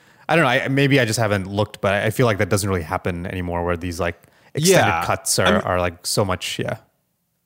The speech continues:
Speaker 2: So much better, yeah. Like, I will say, like, the extended cuts, uh, of certain things that I've watched, like, like, I, I've only watched the extended cuts of certain things. Like, so Lord of the Rings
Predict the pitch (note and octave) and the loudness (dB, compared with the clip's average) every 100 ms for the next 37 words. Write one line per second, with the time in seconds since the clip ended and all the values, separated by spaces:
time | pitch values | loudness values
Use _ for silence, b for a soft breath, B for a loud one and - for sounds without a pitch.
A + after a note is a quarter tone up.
0 | _ _ _ - D#3 G#2+ A#2+ F#2+ F#2 E2 | _ _ _ 0 2 2 0 0 -2 -4
1 | D#2+ D#3+ G3 A3 C4 C#4+ B3 F#3 D#3+ - | -2 2 4 4 4 4 4 2 0 2
2 | D#3 D3+ - C3+ C3 - - - _ A2+ | 0 0 0 0 0 -4 -8 -12 _ -12
3 | - A#2+ A#2+ - C3+ A#2+ A2 G#2+ F#2+ G2 | -10 -4 -4 -2 -2 -2 -2 -2 -2 -4
4 | G2+ G2 - G#2 G2 - b b b b | -2 -2 -4 -4 -4 -8 b b b b
5 | b b D3 E3+ F#3 E3+ E3 D4+ F#4 F#3+ | b b 2 4 4 2 0 2 4 4
6 | - E3+ D3+ C#3 C3+ A2+ - A2 G2 F2 | 2 0 0 0 -2 -4 -6 -6 -8 -12
7 | E2 F2+ C#3 C3 F#3+ A3+ E3+ B2+ F2 E2 | -12 -4 -2 4 2 4 2 2 0 -6
8 | G#2 - | -12 -14